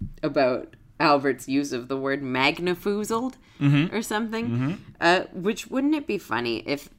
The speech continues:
Speaker 1: he wasn't just being funny, and that's what it's called in the future?
Speaker 2: Yeah, yeah.
Speaker 1: Fun thought for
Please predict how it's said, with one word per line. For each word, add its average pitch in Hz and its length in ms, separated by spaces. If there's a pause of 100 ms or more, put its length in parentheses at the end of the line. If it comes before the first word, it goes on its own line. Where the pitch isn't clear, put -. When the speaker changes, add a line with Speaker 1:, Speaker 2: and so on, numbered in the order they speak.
Speaker 1:
he 151 160
wasn't 117 440
just 131 280
being 120 260
funny, 127 560 (240)
and 131 380
that's 123 340
what 135 160
it's 120 100
called - 380
in - 160
the - 80
future? - 540
Speaker 2:
Yeah, 156 240 (340)
yeah. 170 220 (400)
Speaker 1:
Fun 180 320
thought - 260 (100)
for - 300